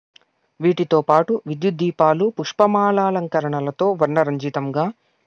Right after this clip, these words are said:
నూతన శోభతో కళ్యాణ ఘట్టానికి ముస్తాబవుతుంది భద్రగిరి. సీతారాముల పెళ్లి అంటే మన ఇంట్లో పెళ్ళే అన్నట్లుగా ఉంటుంది ఆ రోజున భద్రాద్రి అంతటా. భద్రాద్రిలోని ఆలయంలో సీతారాముల్ని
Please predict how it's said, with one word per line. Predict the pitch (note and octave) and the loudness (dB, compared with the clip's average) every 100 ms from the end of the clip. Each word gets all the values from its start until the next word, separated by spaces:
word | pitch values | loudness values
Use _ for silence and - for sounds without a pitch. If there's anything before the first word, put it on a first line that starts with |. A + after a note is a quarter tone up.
| - | 2
నూతన | F#3+ G3 F3 | 2 4 0
శోభతో | D#3+ D#3 D#3+ D#3+ G3 | 0 0 0 0 -2
కళ్యాణ | - D3+ E3 F#3+ G#3 | 0 -2 0 0 0
ఘట్టానికి | E3+ - D#3+ D#3+ D#3+ F#3+ | -2 -4 -4 -4 -4 -4
ముస్తాబవుతుంది | D#3 - F#3 E3+ E3 D#3 D#3+ F#3 | -6 -4 -2 0 -2 -4 -6 -4
భద్రగిరి. | D#3 D3+ C#3+ C3+ - _ _ _ _ | -4 -4 -6 -6 -8 _ _ _ _
సీతారాముల | - G#3 F#3+ F3+ E3 D#3+ D#3+ D3+ | -4 -2 2 4 4 2 0 -2
పెళ్లి | D3 C#3 D#3 F3 | -2 -4 -2 -4
అంటే | E3 F#3+ | -4 -2
మన | G#3 E3 D#3 | -2 -2 -2
ఇంట్లో | D3 D3+ - G3+ | -4 -6 -4 -2
పెళ్ళే | G#3 G3 G3+ | -2 -2 -2
అన్నట్లుగా | G#3 G3 G3 G3+ G3+ A#3 | -2 -4 -4 -2 0 2
ఉంటుంది | A#3 G3+ F#3 F3 E3+ | 0 -2 -4 -2 -2
ఆ | D#3 | -2
రోజున | D3 D3 C#3+ D3 | -2 -2 -4 -6
భద్రాద్రి | C#3 B2 C#3+ C#3+ - C3+ | -6 -6 -6 -6 -6 -6
అంతటా. | B2+ B2+ B2 B2 A#2+ _ _ _ _ - | -6 -6 -2 -2 -2 _ _ _ _ 0
భద్రాద్రిలోని | E3 D#3 E3 D3+ D#3 D#3 D3+ D3 | 0 4 2 2 0 0 0 0
ఆలయంలో | D3 C#3+ D#3 D3+ D3+ F3+ | 0 0 0 0 -2 -2
సీతారాముల్ని | - D3+ G3 G3 F#3 E3+ D#3+ D#3 F3 | -4 -4 0 0 0 -2 -4 -4 -4